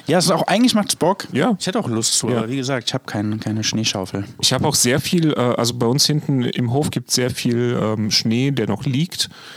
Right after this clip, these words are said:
Speaker 2: Und eigentlich wollte ich einen Schneemann bauen. Bisher hab ich mich noch nicht überwunden.
Speaker 1: Mhm. Nicht
Speaker 2: Aber
Speaker 1: getraut. <laughs> Bisher hast du nicht getraut.
Speaker 2: Ja, ja.
Speaker 1: Ja.
Speaker 2: Oder eine Schneefrau, ist ja auch egal. Ja. Ähm, aber genug Schnee wäre da.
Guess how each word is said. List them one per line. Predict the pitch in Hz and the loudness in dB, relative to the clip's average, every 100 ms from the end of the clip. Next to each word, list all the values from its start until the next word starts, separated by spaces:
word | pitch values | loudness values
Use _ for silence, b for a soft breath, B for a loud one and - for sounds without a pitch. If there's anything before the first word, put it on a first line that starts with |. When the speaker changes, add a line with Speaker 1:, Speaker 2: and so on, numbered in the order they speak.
| B B - | B B -4
Speaker 2:
Und | 113 107 - B B - - | -2 -2 -6 B B -10 -2
eigentlich | 147 180 165 139 | 2 4 4 2
wollte | 135 143 | 2 2
ich | 127 | 0
einen | |
Schneemann | - 123 143 104 95 | 0 0 0 2 0
bauen. | 92 101 123 - - | 0 0 -2 -4 -2
Bisher | - 127 127 | 0 2 2
hab | 120 | 0
ich | - | -2
mich | 113 | 0
noch | 113 | 0
nicht | 113 | -2
überwunden. | - 160 90 90 87 120 120 123 | -2 -2 -2 -2 -4 -4 -6 -4
Speaker 1:
Mhm. | 117 | -2
Nicht | 120 - | -2 -2
Speaker 2:
Aber | 95 | -2
Speaker 1:
getraut. | - - - | -4 -8 -8
<laughs> | - | -4
Bisher | - 127 | -2 -2
hast | - - - | -2 -2 -2
du | |
nicht | 123 123 | -2 -4
getraut. | 120 117 | -2 0
Speaker 2:
Ja, | 127 151 101 - | 2 2 0 -2
ja. | 113 123 104 123 135 | -2 0 -2 -6 -6
Speaker 1:
Ja. | 113 - - | -8 -10 -10
Speaker 2:
Oder | - 107 | -4 0
eine | 98 | 0
Schneefrau, | - 98 - - 95 92 | 0 0 -2 -2 0 0
ist | - | 0
ja | - | 0
auch | |
egal. | 90 - 92 95 - _ - | -2 -2 -2 -4 -8 _ -6
Ja. | - - B B B B B B - | -6 -6 B B B B B B -6
Ähm, | 101 95 95 92 - _ _ _ _ _ _ _ _ _ _ - | -2 0 0 0 -4 _ _ _ _ _ _ _ _ _ _ -6
aber | 101 95 | -4 0
genug | 104 104 | 0 0
Schnee | - 107 101 | 0 -2 0
wäre | 95 95 | -2 -2
da. | - | -4